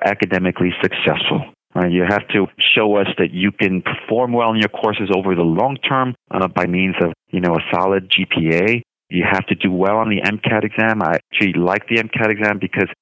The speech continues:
it provides a standardized means of assessment across different schools. And we've also moved away from prerequisites. We no longer have any prerequisites. We have a variety of recommendations,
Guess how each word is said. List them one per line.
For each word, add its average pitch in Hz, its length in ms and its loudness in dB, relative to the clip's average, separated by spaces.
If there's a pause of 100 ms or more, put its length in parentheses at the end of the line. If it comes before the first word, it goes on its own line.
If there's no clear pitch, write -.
(140)
it 95 100 -2
provides 90 520 0
a 90 140 -2
standardized 87 520 0
means 87 240 -2
of 80 80 -2
assessment 82 420 -4
across 85 440 -2 (180)
different 87 320 -4 (160)
schools. 143 360 0 (340)
And 95 160 0
we've 120 160 2
also 117 280 0
moved 104 300 0
away 101 420 2
from 98 140 -4
prerequisites. 98 640 -2 (220)
We 107 140 0
no 98 100 2
longer 92 320 2
have 107 240 0
any 92 160 0
prerequisites. 82 640 -2 (100)
We 92 200 0
have 87 220 0 (140)
a 85 60 -8
variety 87 320 0
of 82 80 -2
recommendations, 85 720 -2